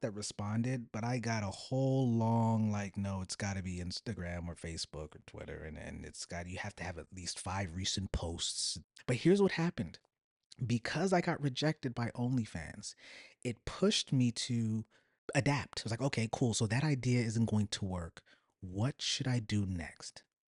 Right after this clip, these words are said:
Hmm. Well, even though I wanted to think outside the box, the box that already exists are the traditional podcasting platforms. So you know what? Let me just go ahead and do it.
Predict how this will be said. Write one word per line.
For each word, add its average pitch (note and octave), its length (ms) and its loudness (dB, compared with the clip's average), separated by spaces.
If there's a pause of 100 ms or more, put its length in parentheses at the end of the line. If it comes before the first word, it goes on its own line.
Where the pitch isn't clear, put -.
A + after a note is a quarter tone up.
(320)
Hmm. E2 260 -2 (520)
Well, E2+ 340 0 (560)
even A2+ 200 4
though B2+ 80 6
I A#2 60 6
wanted A#2 240 4
to A2 80 -2
think A2+ 200 0
outside G2 320 -2
the - 80 -6
box, B2+ 600 -2 (420)
the - 80 -6
box - 360 0
that A#2 120 2
already G#2+ 380 0
exists A#2+ 500 2 (300)
are A#2+ 80 2
the A2+ 100 0
traditional G#2 640 2
podcasting F2 720 -8
platforms. E2 540 -8
So F#2 100 -6
you F2+ 80 -4
know G2 80 0
what? G2 140 -2
Let G2+ 100 0
me G#2 80 0
just G2 180 -2
go G2 140 -2
ahead F2+ 120 -4
and F2+ 120 -6
do F2 140 -2
it. - 120 -10